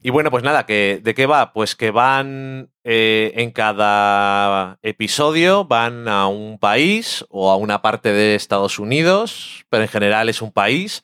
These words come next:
y, eh, explorar cómo es la experiencia L G B T Q más,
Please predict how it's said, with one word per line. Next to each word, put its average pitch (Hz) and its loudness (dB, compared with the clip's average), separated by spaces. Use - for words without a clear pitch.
y, 151 0
eh, 107 0
explorar 113 0
cómo 123 2
es 123 2
la 117 0
experiencia 110 0
L 113 0
G 110 0
B 107 0
T 104 0
Q 104 -6
más, 110 -2